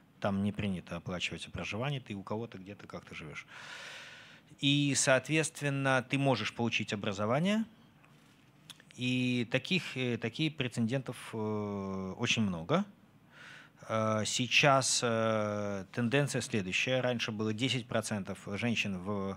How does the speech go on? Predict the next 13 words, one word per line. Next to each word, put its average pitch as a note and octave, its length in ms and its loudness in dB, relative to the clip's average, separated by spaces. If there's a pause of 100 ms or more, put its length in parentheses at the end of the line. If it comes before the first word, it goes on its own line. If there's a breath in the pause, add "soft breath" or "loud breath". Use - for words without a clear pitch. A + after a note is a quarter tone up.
(380 loud breath)
двухтысячном A2+ 580 0
году, G#2 420 0 (720 loud breath)
э, G#2+ 460 0
в - 40 -8
конце A#2+ 460 2
девяностых, A2 540 0
начало G#2 320 0
двухтысячном G#2 520 -4
году, A2 380 0
которые B2+ 300 0
обучались A#2 380 0
в - 40 -8
университетах. - 640 -6